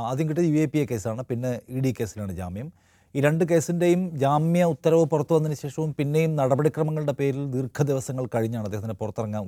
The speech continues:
കഴിയുന്നത്. അതൊരു അസാധാരണമായ സംഗതിയാണ്. Anyway, ഭരണകൂടം ഇത്ര ഗുരുതരമായ കുറ്റങ്ങൾ ആക്ഷേപിക്കുന്ന ഒരാൾക്ക് ഈ ജാമ്യം കിട്ടി ഇത്രയും വലിയ സങ്കീർണതകളെ മറികടന്ന് പുറത്തിറങ്ങി വരാൻ കഴിഞ്ഞിരിക്കുന്നു എന്നത് ഒരു ചെറിയ കാര്യമല്ല. അതുകൊണ്ട് ആ നിലയ്ക്കൊരു വലിയ പ്രാധാന്യം അതിനുണ്ട്.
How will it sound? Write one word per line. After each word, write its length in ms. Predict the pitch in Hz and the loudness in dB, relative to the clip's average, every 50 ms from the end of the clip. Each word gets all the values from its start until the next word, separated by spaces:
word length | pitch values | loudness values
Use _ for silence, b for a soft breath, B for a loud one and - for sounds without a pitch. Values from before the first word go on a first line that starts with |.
| - 98 | -6 -8
കഴിയുന്നത്. 260 | 95 95 85 87 90 95 | -8 -6 -8 -8 -8 -8
അതൊരു 140 | 101 110 104 | -6 -6 -6
അസാധാരണമായ 640 | - - 113 113 104 - 120 113 113 117 113 113 107 104 104 b b b b b b - | -6 -6 -6 -4 -2 -2 -2 -2 -2 -4 -6 -4 -6 -6 -8 b b b b b b -8
സംഗതിയാണ്. 420 | 117 113 117 104 101 82 73 73 - _ b b b b b b - 113 | -6 -6 -4 -4 -6 -8 -8 -14 -18 _ b b b b b b -6 -2
Anyway, 260 | 127 131 139 156 156 156 147 _ b b b b b b b b b b - 101 85 | 0 2 4 2 2 2 -2 _ b b b b b b b b b b -10 -6 -4
ഭരണകൂടം 420 | 104 120 123 139 135 139 143 139 135 | -2 -2 0 0 2 2 4 2 2
ഇത്ര 120 | - - 135 131 120 | 2 0 -2 0 0
ഗുരുതരമായ 480 | 110 113 123 127 139 143 139 143 143 139 135 - | -2 -2 0 0 2 2 4 4 4 2 2 0
കുറ്റങ്ങൾ 320 | 131 110 - 131 120 127 123 117 | -4 -6 -6 -4 -2 0 2 0
ആക്ഷേപിക്കുന്ന 480 | 110 - - - 117 98 107 - 104 113 110 | 0 -2 -6 -8 -8 -8 -6 -8 -6 -6 -4
ഒരാൾക്ക് 380 | 104 107 104 101 95 - 113 110 123 - _ _ _ _ - - | -2 -2 -2 -2 -4 -6 -10 -10 -10 -10 _ _ _ _ -16 -14
ഈ 40 | 107 98 95 | -12 -10 -8
ജാമ്യം 360 | 107 107 113 120 131 135 135 - | -6 -6 -6 -6 -6 -8 -8 -10
കിട്ടി 280 | - 95 - - 120 117 120 - _ _ - - | -10 -12 -10 -8 -8 -8 -8 -10 _ _ -20 -16
ഇത്രയും 300 | - - 104 110 113 110 107 | -12 -10 -8 -8 -8 -8 -8
വലിയ 200 | 104 104 110 113 107 - | -6 -4 -6 -6 -6 -6
സങ്കീർണതകളെ 560 | 107 101 101 113 123 117 123 123 117 120 117 117 | -8 -8 -6 -6 -6 -4 -4 -4 -4 -4 -4 -6
മറികടന്ന് 360 | 110 101 107 107 104 110 113 104 - | -6 -6 -6 -8 -8 -10 -10 -8 -8
പുറത്തിറങ്ങി 400 | 110 104 - - 120 113 113 110 | -8 -6 -6 -6 -6 -6 -6 -8
വരാൻ 160 | 104 107 104 107 98 | -6 -6 -8 -6 -6
കഴിഞ്ഞിരിക്കുന്നു 480 | 98 98 101 110 104 104 - 113 104 98 92 | -8 -8 -8 -8 -10 -10 -10 -10 -10 -10 -10
എന്നത് 200 | 92 98 101 113 113 - - 117 | -10 -10 -10 -12 -12 -12 -14 -12
ഒരു 120 | 104 101 98 139 143 _ _ _ _ _ _ _ _ _ _ _ - 110 98 - | -12 -12 -14 -14 -20 _ _ _ _ _ _ _ _ _ _ _ -14 -12 -6 -2
ചെറിയ 200 | 123 117 127 139 127 | 0 0 2 2 2
കാര്യമല്ല. 400 | 123 117 110 110 95 95 92 87 87 - _ - | 2 2 0 -2 -4 -6 -6 -8 -10 -12 _ -14
അതുകൊണ്ട് 260 | 92 92 90 90 92 92 92 | -12 -10 -8 -8 -8 -6 -6
ആ 20 | 101 101 | -6 -6
നിലയ്ക്കൊരു 300 | 101 98 95 - 104 101 98 | -6 -8 -8 -8 -6 -6 -6
വലിയ 160 | 95 92 101 95 95 | -6 -6 -6 -6 -6
പ്രാധാന്യം 420 | 95 95 - - 98 92 90 82 80 _ - 95 95 | -6 -6 -6 -6 -6 -6 -6 -8 -10 _ -12 -8 -8
അതിനുണ്ട്. 380 | 95 101 90 87 87 87 82 | -6 -6 -6 -8 -8 -8 -10